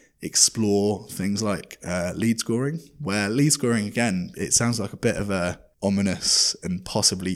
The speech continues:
evil thing when you talk about it. And for anyone that does it, I should probably say about lead scoring, it's normally the situation where you apply a score to everyone's action. And do interject if I'm not explaining this <laughs> very well, please do. But yeah, so if, if you click on a link, that could be worth five points.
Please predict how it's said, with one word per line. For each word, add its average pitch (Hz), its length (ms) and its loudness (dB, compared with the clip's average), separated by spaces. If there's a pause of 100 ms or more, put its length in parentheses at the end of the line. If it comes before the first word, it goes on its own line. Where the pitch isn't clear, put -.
evil 98 360 2
thing 95 280 -2
when 85 120 -6
you 87 120 -8
talk - 260 -8
about 87 260 -8
it. 87 200 -8
And 92 180 -4
for 113 80 0
anyone 120 300 4
that 101 80 0
does 110 160 6
it, 90 80 -2
I 101 60 0
should - 180 -4
probably 90 340 -2 (100)
say 101 280 2
about 87 200 -2
lead 92 200 0
scoring, 82 420 -2 (380)
it's 98 180 -2
normally 113 400 4
the 95 320 2 (340)
situation 98 500 0
where 85 140 0
you 85 160 -2
apply 101 420 -2
a 95 80 0
score 95 400 2
to - 140 -2
everyone's 92 300 -2
action. 135 400 0 (460)
And 98 140 -2
do 110 320 4
interject 95 440 0
if - 100 -10
I'm 107 80 -2
not 101 120 -2
explaining 92 320 0
this 92 140 0
<laughs> - 80 2
very 104 100 2 (180)
well, 165 260 4
please 123 280 2
do. - 120 -10 (560)
But 110 120 6
yeah, 120 180 4
so - 180 2
if, 104 460 0
if 110 220 0
you 127 120 6
click 123 240 -2
on 107 60 0
a 95 100 2
link, 151 300 2
that 85 160 -4
could - 80 -16
be 107 80 -4
worth 92 160 0
five 123 260 0
points. - 400 2